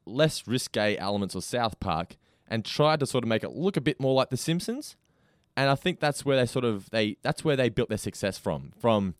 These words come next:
they weren't necessarily an original show by any means, Family Guy, but they took elements of both shows that were, uh, you can say The Simpsons and South Park were the two biggest animation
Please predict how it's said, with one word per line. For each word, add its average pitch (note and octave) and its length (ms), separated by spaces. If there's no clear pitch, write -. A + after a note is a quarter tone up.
they D3+ 60
weren't E3+ 240
necessarily A2 560
an F2+ 100
original G2+ 300
show G#2 220
by D#2+ 180
any D#3 120
means, E2 220
Family B2+ 280
Guy, D#2 260
but A#2 100
they B2 60
took E3+ 220
elements D#3+ 360
of G#2+ 120
both G2 200
shows E2+ 340
that G2+ 120
were, G#2+ 120
uh, - 140
you F3+ 200
can G#3+ 100
say A3+ 180
The C#3+ 80
Simpsons A2 400
and F#2 100
South F#2 240
Park - 160
were F2+ 60
the F2 80
two G2+ 180
biggest D#2+ 320
animation E2+ 680